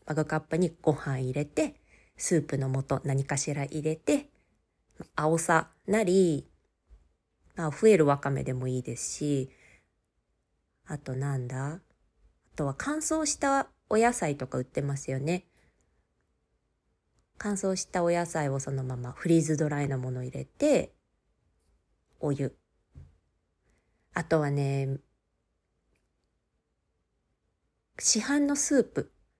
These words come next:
できれば無添加のものがいいですね。のスープ、フリーズドライのスープとかでもいいし、あの、わかめスープ、卵スープとか、スーラータンとか、そういうスーププラスご飯。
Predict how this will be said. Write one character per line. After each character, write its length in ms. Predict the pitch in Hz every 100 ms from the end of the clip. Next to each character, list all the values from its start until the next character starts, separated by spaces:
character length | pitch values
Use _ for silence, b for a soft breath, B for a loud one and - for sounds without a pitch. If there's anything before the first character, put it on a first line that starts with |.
| _
で 160 | 165 185
き 140 | 277
れ 80 | 277
ば 80 | 175
無 140 | 147
添 220 | 143 156
加 120 | 135 135
の 100 | 131
も 100 | 127
の 120 | 123
が 100 | 120
い 80 | 127
い 40 |
で 120 | 127
す 140 | - 196
ね。 140 | 247 b b b b b -
の 200 | 311 202
ス 400 | - - 226 202
ー 20 | -
プ、 240 | 123 - _ _ _ _ _ _ -
フ 180 | - -
リ 100 | 208
ー 20 |
ズ 180 | 185 190
ド 100 | 190
ラ 160 | 190 185
イ 60 |
の 100 | 143
ス 160 | - 139
ー 60 |
プ 100 | -
と 100 | -
か 140 | 123 123
で 100 | 123
も 160 | 127
い 140 | 127 131
い 60 |
し、 220 | 131 - 208
あ 80 |
の、 320 | 156 135 127 - -
わ 180 | 147
か 140 | 143 147
め 120 | 135
ス 180 | 135 131
ー 80 | 123
プ、 180 | 190
卵 360 | 202 160 139 131
ス 140 | 127 139
ー 80 |
プ 120 | 127 -
と 120 | -
か、 300 | - 170 254 _ _ _ _ _ _ _ _ _ _ _ -
ス 220 | - 170
ー 80 | 147
ラ 160 | 139
ー 40 | -
タ 120 | 127
ン 60 |
と 120 | 131 135
か、 200 | - - _ _ _ _ _ -
そ 180 | - 190
う 40 |
い 60 | 190
う 60 |
ス 180 | 185 208
ー 100 | 190
プ 80 | 165
プ 160 | - 262
ラ 120 | 294
ス 180 | 330 233
ご 160 | 165
飯。 180 | 143 -